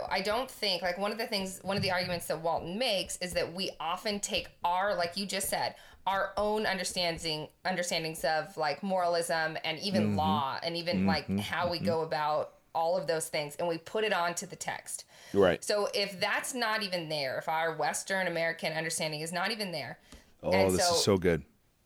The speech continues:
Speaker 1: like, Old Testament is more for the purpose of wisdom. And like
Speaker 2: Right.
Speaker 1: you said, to display God's name
Speaker 2: Right.
Speaker 1: and to expand his,
Speaker 2: Right.
Speaker 1: uh, fame, then my pr-, my,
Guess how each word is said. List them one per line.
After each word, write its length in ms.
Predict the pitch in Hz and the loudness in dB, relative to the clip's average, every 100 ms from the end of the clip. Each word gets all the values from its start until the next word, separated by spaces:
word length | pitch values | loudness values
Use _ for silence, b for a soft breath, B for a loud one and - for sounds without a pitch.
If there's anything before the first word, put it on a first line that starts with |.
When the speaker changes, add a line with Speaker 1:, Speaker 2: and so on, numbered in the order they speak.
| - | -4
Speaker 1:
like, 180 | 185 180 208 | -2 0 2
Old 220 | 226 233 | 2 2
Testament 580 | 247 180 - 175 156 - | 0 -2 -2 -2 -2 0
is 240 | 175 165 | -2 -2
more 240 | 185 175 185 | 0 0 2
for 140 | 185 | 0
the 100 | 175 | -2
purpose 580 | 170 180 165 170 160 - - | 0 -2 0 0 -2 -4 -4
of 180 | 160 160 | -4 -2
wisdom. 760 | 165 202 214 - - - - - - | -2 0 0 -4 -6 -8 -16 -14 -4
And 180 | 180 170 | 0 4
like 80 | 170 | 6
Speaker 2:
Right. 120 | 226 | 6
Speaker 1:
you 120 | 330 | 4
said, 380 | 370 202 165 165 | -2 0 0 0
to 120 | 220 | -2
display 540 | 180 185 - 185 196 202 | -2 -4 -2 0 0 0
God's 320 | 185 170 170 | 0 0 0
name 480 | 180 185 147 90 185 _ _ - - | 0 0 0 -4 -12 _ _ -20 -2
Speaker 2:
Right. 240 | 95 104 - | 4 4 4
Speaker 1:
and 160 | - 180 | -4 -4
to 180 | - 175 | 0 0
expand 600 | 151 - 190 196 202 208 | -2 -4 -2 0 0 -2
his, 560 | 202 170 160 160 - - b b b | -2 0 0 -2 -6 -12 b b b
Speaker 2:
Right. 280 | 92 104 104 | 8 8 6
Speaker 1:
uh, 140 | 139 | 2
fame, 540 | - 202 180 165 233 262 b b b | 0 0 0 0 -4 -10 b b b
then 540 | 190 180 220 202 202 - b b | -8 -2 0 0 -2 -10 b b
my 240 | - 175 180 | -4 0 0
pr-, 320 | - 247 - | -2 -6 -4
my, 460 | 202 190 175 165 | -2 2 2 0